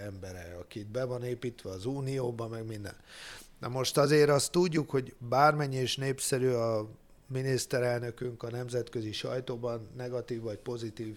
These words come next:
ö, előjelzővel, de szeretik, foglalkoznak vele, tehát adnak a szavára, most már központi figurája lett itt a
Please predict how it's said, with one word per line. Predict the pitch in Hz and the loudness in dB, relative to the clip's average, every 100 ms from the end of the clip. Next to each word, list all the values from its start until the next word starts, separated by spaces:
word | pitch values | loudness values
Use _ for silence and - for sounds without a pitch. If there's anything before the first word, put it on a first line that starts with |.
| - | -10
ö, | - 104 101 98 - - - | -8 -4 -4 -6 -12 -18 -14
előjelzővel, | - 139 147 143 135 131 131 131 123 120 | 0 6 8 8 6 6 4 4 2 2
de | 120 | -2
szeretik, | 113 151 143 139 131 120 | 2 2 4 2 0 -6
foglalkoznak | - 139 135 123 131 120 120 - | -4 -2 -2 -2 -4 -4 -6 -4
vele, | 120 120 | -2 -2
tehát | 131 247 269 | -2 -4 -2
adnak | 202 139 127 139 | -4 -4 -4 -2
a | |
szavára, | 131 139 127 117 123 123 131 | -2 -2 -2 -2 -2 -4 -6
most | 131 - | -8 -6
már | 131 | -6
központi | - 147 - 123 117 120 | 0 0 0 -4 -2 -4
figurája | - 120 123 113 107 101 | -4 -4 -2 -2 -4 -6
lett | 104 - | -8 -8
itt | 117 - | -10 -10
a | 98 | -12